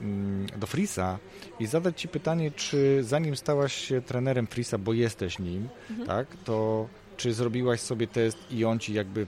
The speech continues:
Speaker 1: pomógł w tym, żeby taki kierunek, a nie inny działań podjąć? To ja-, jak, jak ty w ogóle przyjęłaś tego Frisa? Jak to się u ciebie odbyło?
Speaker 2: Mhm. Mm, z Frisem to była ciekawa sytuacja, ponieważ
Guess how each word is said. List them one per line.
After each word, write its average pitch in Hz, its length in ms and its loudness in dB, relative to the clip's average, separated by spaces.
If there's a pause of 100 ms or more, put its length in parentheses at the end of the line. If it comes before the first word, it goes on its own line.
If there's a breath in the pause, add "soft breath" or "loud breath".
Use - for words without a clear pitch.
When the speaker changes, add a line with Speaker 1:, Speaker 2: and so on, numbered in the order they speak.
(120)
Speaker 1:
pomógł 110 420 0
w - 100 -12
tym, 104 160 -2
żeby 104 180 -2
taki 107 280 -4
kierunek, 104 500 -2
a - 80 -8
nie 107 200 0
inny 101 240 -2
działań 98 320 0
podjąć? 139 600 -2
To 127 60 -10
ja-, 117 220 -6
jak, 165 200 -2
jak 170 180 0
ty 143 100 -4
w 139 60 -4
ogóle 127 240 2 (260)
przyjęłaś 107 420 2
tego 92 200 -4
Frisa? 95 280 -4
Jak 107 100 -4
to 113 80 -6
się 110 140 -4
u 101 60 -4
ciebie 87 280 -4
odbyło? 80 380 -6 (1120)
Speaker 2:
Mhm. 180 320 -10 (420)
Mm, 185 540 -8
z - 120 -14
Frisem 330 340 -4
to 240 60 -12
była 214 200 -2
ciekawa 202 360 -4
sytuacja, 202 840 -6
ponieważ 208 560 -4